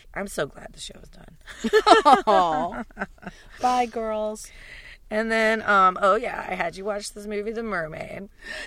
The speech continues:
Speaker 2: You had me watch The Mermaid. It's so crazy.
Speaker 1: It is this Chinese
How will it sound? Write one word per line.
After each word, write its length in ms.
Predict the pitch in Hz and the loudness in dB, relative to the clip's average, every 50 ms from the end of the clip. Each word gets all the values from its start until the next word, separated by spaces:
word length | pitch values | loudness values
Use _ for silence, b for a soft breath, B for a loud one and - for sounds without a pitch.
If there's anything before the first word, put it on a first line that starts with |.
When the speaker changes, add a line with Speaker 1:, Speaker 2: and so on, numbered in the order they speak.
| B B - | B B -4
Speaker 2:
You 120 | 277 285 | 0 2
had 200 | 311 311 302 294 | 4 4 4 2
me 140 | 285 302 302 | 2 -4 -2
watch 320 | 294 285 294 294 277 - | 4 4 4 4 4 -2
The 140 | - 302 294 | -6 -4 -4
Mermaid. 500 | 277 277 285 285 294 294 294 285 277 269 | -2 0 -2 0 0 0 0 0 0 0
It's 180 | 285 294 269 - | -4 -6 -6 -8
so 360 | - - 269 262 262 262 277 | -4 -2 0 2 2 2 0
crazy. 1000 | - - 330 262 240 247 254 262 262 262 233 254 247 233 220 208 190 - 247 262 - _ - | 0 -4 -2 0 0 0 -2 -4 -6 -6 -6 -6 -6 -6 -4 -6 -6 -8 -10 -14 -18 _ -4
Speaker 1:
It 160 | - 208 - - | -2 -2 -2 -2
is 200 | 247 269 254 - | -4 -6 -6 -8
this 240 | 254 247 240 220 - | -8 -8 -8 -8 -12
Chinese 1000 | _ - - 226 226 240 254 277 269 247 240 240 240 247 247 240 214 - - | _ -2 2 2 2 2 0 -4 -6 -6 -6 -6 -6 -6 -8 -12 -14 -16 -18